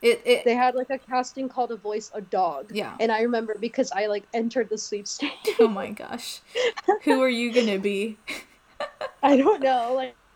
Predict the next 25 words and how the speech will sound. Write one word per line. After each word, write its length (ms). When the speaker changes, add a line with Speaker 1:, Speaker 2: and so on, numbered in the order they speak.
Speaker 2:
like, 100
I 60
didn't 280
win, 340
obviously, 880
so 480
they 100
never 220
called 360
me. 200
Speaker 1:
Sad. 340
Speaker 2:
I 60
should 160
have 80
sent 220
in 80
an 40
audio 320
tape, 300
like, 100
"Hey, 160
Wes." 480
Speaker 1:
Yeah. 480
Love 200
ya. 200